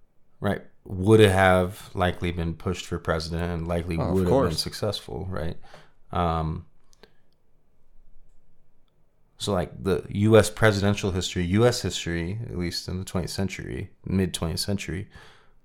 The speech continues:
Speaker 1: uh, was forever altered by, by Operation Aphrodite and by essentially R P As.
Speaker 2: Which is kinda silly.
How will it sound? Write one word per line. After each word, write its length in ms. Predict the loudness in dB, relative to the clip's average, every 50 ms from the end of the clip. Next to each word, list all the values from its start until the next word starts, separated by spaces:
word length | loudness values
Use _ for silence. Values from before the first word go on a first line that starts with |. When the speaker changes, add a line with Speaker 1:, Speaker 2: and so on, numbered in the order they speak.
| -20 -12 -6
Speaker 1:
uh, 300 | -4 -4 -2 -2 -4 -6 -6 -6 -6
was 200 | -4 -4 -4 -6
forever 400 | -2 2 4 4 4 6 6 4
altered 380 | 4 4 2 -2 -4 -4 -2
by, 440 | 0 2 4 4 4 2 0 -2 -6 -10 _ _ _ -10 -4
by 160 | 0 2 2
Operation 480 | 2 2 0 -2 -2 -2 -2 -2 -4 -4
Aphrodite 440 | -4 -4 -4 -4 -2 -2 -2 -2 -2
and 140 | -2 -2
by 380 | -2 0 0 0 0 -2 -4 -6 -10 -18 _ _ _ _ -20 -20 _ -20 -20 -20 -20 -20 -20 _ _ -20 -20 -16 -12
essentially 680 | -10 -6 -4 -4 -4 -4 -6 -8 -10 -8 -8 -8 -10 -12 _ _ -20 -20 -20 _ _ _ _ _ _ _ -14 -6 -4
R 120 | -2 -2
P 200 | -2 -2 -4 -4
As. 300 | -4 -6 -6 -8 -10 -12 -14 -20 -20 -20 -20 -20 -20 -20 -20 _ _ -20 _ _ -20 _ _ _ -20 -20 -20 -20 -20 _ -20 -20 -20 -20 -20 _ _ _ _ _ -20 -20 _ _ _ _ _ _ _ _ -12 -4
Speaker 2:
Which 280 | 0 2 2 2 0 -2
is 580 | -2 0 0 -2 -2 -4 -6 -8 -10 -14 -16 -18 -20 -20 -20 -20 _ -20 -20 -20 -20 -20 -20 -20 -20 -20 -20 -20 -20 _ _ _ _ _ _ _ _ -20 _ _ _ -20 -20 _ _ _ _ _ _ _ _ -20 -20 _ _ _ _ _ _ _ _ -20 -20 _
kinda 320 | -12 -10 -8 -6 -6 -6 -6
silly. 380 | -8 -8 -8 -8 -8 -10 -12